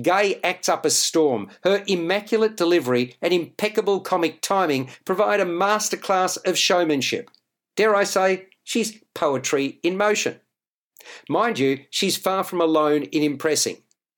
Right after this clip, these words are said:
The supporting cast don't miss a beat either. Tuli Narkle brings enviable light and shade to Roxanne,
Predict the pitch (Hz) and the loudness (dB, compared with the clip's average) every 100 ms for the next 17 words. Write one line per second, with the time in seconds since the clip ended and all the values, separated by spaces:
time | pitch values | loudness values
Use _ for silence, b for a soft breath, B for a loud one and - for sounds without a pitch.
0 | _ - 180 - 226 233 180 156 151 160 | _ -2 -2 2 2 2 -2 -2 0 -2
1 | - b - 196 202 160 147 143 139 123 | -4 b -2 -2 0 -2 0 0 0 -2
2 | - 196 175 101 - _ _ _ _ - | 0 0 0 -4 -6 _ _ _ _ -4
3 | - 262 233 165 165 185 185 147 135 170 | 0 2 2 2 2 0 0 -2 2 0
4 | 156 - 196 214 220 214 180 175 160 185 | 0 -2 -2 0 0 0 2 2 2 0
5 | 180 165 156 - 156 156 131 156 156 156 | 0 -4 -2 0 2 2 0 0 0 0
6 | - 196 147 98 | 0 0 0 -4